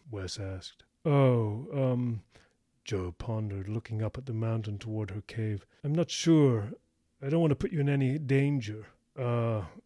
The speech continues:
yeah, appreciate that," Wes smiled. "Okay, y-, you see where the trees end?" she said, pointing high up on the mountain. Wes nodded. "Up there."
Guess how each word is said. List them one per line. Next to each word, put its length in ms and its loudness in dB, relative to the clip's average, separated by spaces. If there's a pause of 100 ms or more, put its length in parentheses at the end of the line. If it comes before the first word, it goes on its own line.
(120)
yeah, 540 0 (180)
appreciate 600 -4
that," 260 -4 (240)
Wes 260 -4
smiled. 640 -8 (640)
"Okay, 360 6
y-, 240 -6 (120)
you 80 -4
see 180 2
where 140 8
the 80 2
trees 500 0
end?" 400 0 (260)
she 220 -14
said, 400 -6
pointing 460 -4
high 480 -4
up 240 -10
on 80 -8
the 80 -8
mountain. 420 -6 (680)
Wes 280 -4
nodded. 480 -2 (680)
"Up 180 0
there." 420 4